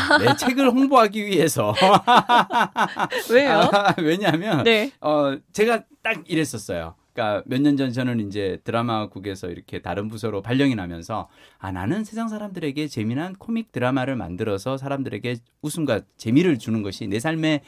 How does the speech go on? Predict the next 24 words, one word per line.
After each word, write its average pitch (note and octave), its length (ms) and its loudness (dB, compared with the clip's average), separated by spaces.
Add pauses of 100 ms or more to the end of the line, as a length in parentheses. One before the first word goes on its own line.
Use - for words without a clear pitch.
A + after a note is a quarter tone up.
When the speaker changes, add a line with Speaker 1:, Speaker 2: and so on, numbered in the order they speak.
(260)
Speaker 1:
가장 F#3+ 240 -2
큰 C#3 400 0
이 F2+ 160 -4
낙이었는데 F#2+ 720 0 (200)
그걸 F#3 280 2
더 D#3 60 2
이상 D3 200 0
못하게 C3 340 -2
됐을 F#2 280 -8
때, - 160 -10
Speaker 2:
음. A3+ 320 2
Speaker 1:
아, - 80 2
난 D#3+ 100 2
더 D#3 80 0
이상 E3+ 180 0
성과를 A#3 520 4
내지 F#2+ 200 0
못하게 A2 380 -4
됐을 F#2 200 -8
때 B2 40 -10
나는 A#2 240 -2
뭘 F#2 180 -4
해야 C3+ 120 2
될까?' F2 380 -8